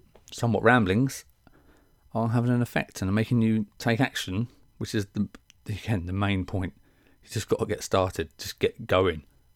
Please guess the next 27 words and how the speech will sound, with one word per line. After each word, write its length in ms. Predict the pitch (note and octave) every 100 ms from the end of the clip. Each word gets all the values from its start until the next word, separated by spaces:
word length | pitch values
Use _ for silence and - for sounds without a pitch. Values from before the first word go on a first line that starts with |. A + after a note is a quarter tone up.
| _
Um, 520 | - F#2 F2+ F2 F2 - _ -
brilliant. 240 | D#3+ G2+
Let 100 | A2+
me 80 | C#3
know 80 | C#3
how 60 |
you're 80 | C#3
getting 180 | C3+ C3
on. 140 | D#3
Let 120 | F#2+ A#2
me 60 |
know 260 | B2+ B2+ C3
what, 220 | A#2+ B2 -
what 180 | - G#2+ _ _ -
your 100 | A2+
plans 400 | - C3 C3 B2
are 260 | E3+ C#3
and 120 | F2 G#2
what 140 | - - _ _
ideas 420 | A2+ A2+ B2 A#2+ A2
you've 140 | A2
started 380 | - F3+ - E2+
on. 120 | F2
I'd 80 | F2+
love 140 | A2+
to 80 | A2
hear. 240 | C3+ E3+